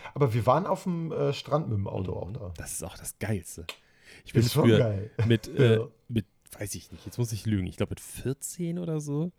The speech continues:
Speaker 2: war ich da mit meinem Vater und meiner Schwester
Speaker 1: Ja.
Speaker 2: und Mike. Mike war auch
Speaker 1: Und da hast
Speaker 2: mit.
Speaker 1: du Autofahren gelernt?
Speaker 2: Genau. Und ich bin
Speaker 1: <laughs>
Speaker 2: mit dem Auto ohne meinen Vater drin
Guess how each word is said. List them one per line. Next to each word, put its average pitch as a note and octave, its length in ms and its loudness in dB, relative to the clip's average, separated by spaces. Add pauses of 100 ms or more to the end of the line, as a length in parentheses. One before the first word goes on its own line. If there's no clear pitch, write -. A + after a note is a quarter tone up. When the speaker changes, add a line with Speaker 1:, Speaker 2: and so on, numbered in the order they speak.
(440)
Speaker 2:
war G#2 120 0
ich A#2 80 0
da A#2 120 2
mit A2+ 100 -2
meinem G2 160 0
Vater C3+ 400 -2
und A2 80 -2
meiner G#2 200 0
Schwester G#2+ 680 -4 (480)
Speaker 1:
Ja. A#2 200 2
Speaker 2:
und A#2 360 -2
Mike. G#2+ 440 -2 (460)
Mike A2+ 260 2
war - 120 0
auch - 60 -2
Speaker 1:
Und - 100 0
da D#3+ 80 2
hast D#3 100 -2
Speaker 2:
mit. - 100 2
Speaker 1:
du - 40 -2
Autofahren C3+ 420 2
gelernt? G2 380 0 (240)
Speaker 2:
Genau. C4 340 -2 (160)
Und C3+ 140 2 (120)
ich - 180 -2
bin D3+ 260 4 (100)
Speaker 1:
<laughs> - 220 4
Speaker 2:
mit B2+ 180 2
dem A#2+ 220 0
Auto E3+ 580 2 (220)
ohne F#3 260 8
meinen A2 240 6
Vater G3+ 480 0
drin A#2 380 -2